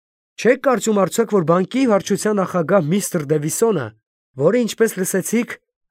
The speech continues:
ամեն կերպ պաշտպանում էր այստեղ միստր Քոփերվուդին, թերևս հենց դրա համար էլ բարյացակամ է միստր Քոփերվուդի հանդեպ։ Միանգամայն հնարավոր է։ Իսկ ընդհանրապես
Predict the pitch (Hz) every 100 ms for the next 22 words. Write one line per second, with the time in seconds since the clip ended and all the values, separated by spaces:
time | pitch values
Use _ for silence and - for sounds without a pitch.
0 | _ 143 156 214 208 202 - 196 - 220
1 | 240 190 151 139 165 131 160 - 156 -
2 | 147 147 131 139 135 107 - _ _ _
3 | _ _ _ - 165 226 226 220 - _
4 | _ - 208 233 214 226 208 208 240 180
5 | 143 165 196 - 196 214 170 139 143 165
6 | 147 143 131 143 135 131 127 131 123 104
7 | - _ _ _ _ _ _ _ _ _
8 | 143 170 196 185 165 156 185 170 185 196
9 | 180 117 110 _ _ _ _ _ _ _
10 | _ _ - 180 - 220 220 254 170 131
11 | 127